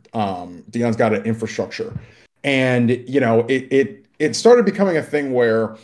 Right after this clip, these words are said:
okay, somebody is gonna take a crack at this, for real. Um, and then Colorado took more than just a crack, man.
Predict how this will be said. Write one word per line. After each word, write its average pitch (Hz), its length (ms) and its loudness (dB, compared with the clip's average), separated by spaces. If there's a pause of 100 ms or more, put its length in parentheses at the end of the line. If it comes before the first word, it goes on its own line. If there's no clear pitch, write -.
(300)
okay, 196 280 2
somebody 220 460 2
is 131 140 -4
gonna 135 180 -2
take 147 240 -4
a 110 40 -12
crack 151 280 -2
at - 120 -18
this, - 120 -20 (160)
for 120 120 -6
real. 139 360 -4 (480)
Um, 117 520 0 (120)
and 151 140 0
then 135 180 -2
Colorado 190 600 4
took - 460 -6 (400)
more 196 260 6
than 139 160 -2
just 113 200 -14
a 110 40 -20
crack, - 400 -2
man. 95 340 -12